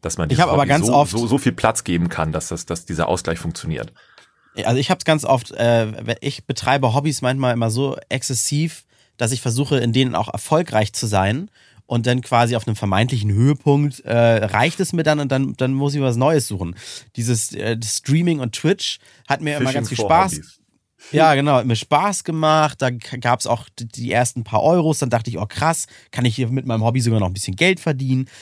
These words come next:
Speaker 2: Hab ich mehr Zeit reingesteckt und so weiter. Und das kam halt auch immer ein bisschen mehr Geld und dann noch so eine Twitch-Partnerschaft. Aber seitdem, ey, ich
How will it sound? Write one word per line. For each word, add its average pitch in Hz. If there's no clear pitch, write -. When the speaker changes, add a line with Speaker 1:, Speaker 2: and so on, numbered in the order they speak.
Speaker 2:
Hab 120
ich 120
mehr 110
Zeit 151
reingesteckt 131
und 120
so 113
weiter. 113
Und 113
das 107
kam 135
halt 120
auch 104
immer 135
ein 117
bisschen 117
mehr 104
Geld 156
und 104
dann 95
noch 98
so -
eine 101
Twitch-Partnerschaft. 131
Aber 135
seitdem, 160
ey, 147
ich 123